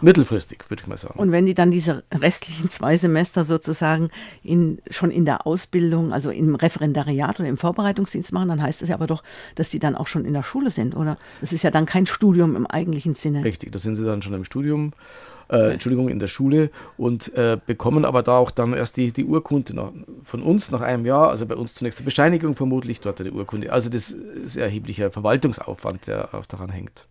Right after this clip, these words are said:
Speaker 2: Klingt relativ, ähm, ja, undurchdacht für mich. Aber mein, vielleicht lässt sich ja noch was machen, weil, ähm, auch Gewerkschaften haben da ja was dagegen. Und, äh, die Frage,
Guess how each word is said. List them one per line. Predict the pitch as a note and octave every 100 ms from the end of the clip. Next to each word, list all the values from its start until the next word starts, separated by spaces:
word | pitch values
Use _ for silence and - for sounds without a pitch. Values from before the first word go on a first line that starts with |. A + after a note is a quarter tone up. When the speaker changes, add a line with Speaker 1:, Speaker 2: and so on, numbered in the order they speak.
| _ -
Speaker 2:
Klingt | F3+ G3 - - _ -
relativ, | D3+ D3+ D#3+ C#3+ - - _ _ _ _
ähm, | D#3 C#3+ C3+ C#3 C#3+ -
ja, | C#3+ -
undurchdacht | G3+ F#3 F3 - - - - - -
für | - C#3+
mich. | C#3 -
Aber | D3 D3+
mein, | D3+ D#3
vielleicht | E3+ D#3
lässt | E3 -
sich | D#3
ja | D3+
noch | C#3+ C#3+
was | D3 -
machen, | D#3+ G3 - - - -
weil, | D3+ D3+ D3+
ähm, | C#3 C#3+ D3
auch | D3 D#3 -
Gewerkschaften | - D3 C3+ - D#3 D#3+ C#3 - -
haben | - D3+
da | C#3+
ja | C3+
was | C3+ -
dagegen. | C#3 D3 C#3+ C#3 B2+
Und, | C#3+ A2+
äh, | C3 D3 - - - - - _ -
die |
Frage, | - D3 D#3 E3+ D#3+